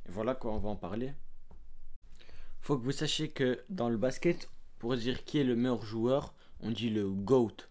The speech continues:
Le goat, ça veut dire Greatest Player of All Time. C'est, je sais pas comment dire, mais Greatest Player, du coup, le meilleur joueur de tous les temps. Et du coup, il y a, de base, il y a trois choix.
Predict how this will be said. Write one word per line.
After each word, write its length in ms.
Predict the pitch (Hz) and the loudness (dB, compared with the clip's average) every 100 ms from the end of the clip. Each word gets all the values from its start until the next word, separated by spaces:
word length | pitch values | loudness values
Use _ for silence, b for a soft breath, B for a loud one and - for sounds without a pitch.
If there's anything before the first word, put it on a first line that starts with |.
| b b b - | b b b -4
Le 80 | 107 | 2
goat, 180 | 151 | 2
ça 120 | 151 127 | 4 0
veut 100 | 120 | 0
dire 380 | 98 135 117 - | 0 -2 -2 -8
Greatest 560 | 101 113 131 - 139 - | -6 0 0 0 -4 -2
Player 240 | 117 120 | 2 4
of 160 | 113 - | 4 2
All 160 | 107 101 | 0 0
Time. 280 | - 104 | 0 0
C'est, 400 | - 123 123 123 - B B B B B B B | 2 2 4 2 -2 B B B B B B B
je 80 | - | 2
sais 60 | |
pas 80 | 180 | 2
comment 220 | 180 160 | 4 4
dire, 160 | 160 165 | 4 4
mais 220 | 151 151 - - | 4 4 0 -4
Greatest 500 | 131 110 139 135 131 | -4 2 2 2 0
Player, 240 | 123 127 131 | 2 4 4
du 120 | 110 | 0
coup, 140 | - | 4
le 40 | 127 | 6
meilleur 240 | 131 123 | 6 4
joueur 220 | 113 127 | 4 2
de 80 | 120 | 2
tous 140 | - | 2
les 120 | 104 95 | 0 0
temps. 240 | 92 90 - - - - - b b b b b - | -2 -4 -6 -6 -6 -6 -6 b b b b b -2
Et 340 | 113 113 110 | 4 6 6
du 140 | 98 98 | 4 0
coup, 180 | - 127 | 0 2
il 80 | |
y 60 | 110 | 2
a, 280 | 104 101 - - - - | 2 0 -4 -12 -14 -6
de 180 | 117 | -2
base, 300 | 120 156 160 | 2 4 4
il 20 | 120 | 4
y 20 | |
a 60 | |
trois 300 | 123 - - | 2 2 2
choix. 480 | 120 - 113 107 - | 2 2 2 2 -2